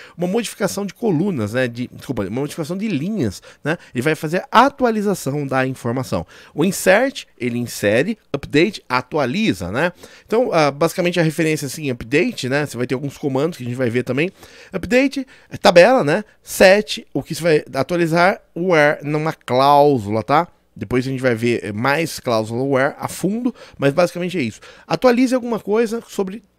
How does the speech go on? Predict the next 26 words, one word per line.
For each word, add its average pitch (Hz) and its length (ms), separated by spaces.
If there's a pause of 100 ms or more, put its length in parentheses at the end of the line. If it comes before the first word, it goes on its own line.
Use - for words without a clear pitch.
(240)
tal 156 260
condição, 143 880 (160)
perfeito? 208 440 (180)
Vamos 240 120
ver 208 60
na 147 100
prática? 160 480
Fica - 160
mais 131 180
fácil, 113 320
né? 170 180 (300)
Basicamente 208 320
aqui 214 200
é 214 60
só 170 280
a, 120 260 (360)
a 117 100
questão 113 340
de 117 120
documentação 147 680
dele, 190 220
só - 120
tô 127 140
mostrando 117 460
pra 113 120
vocês, 190 380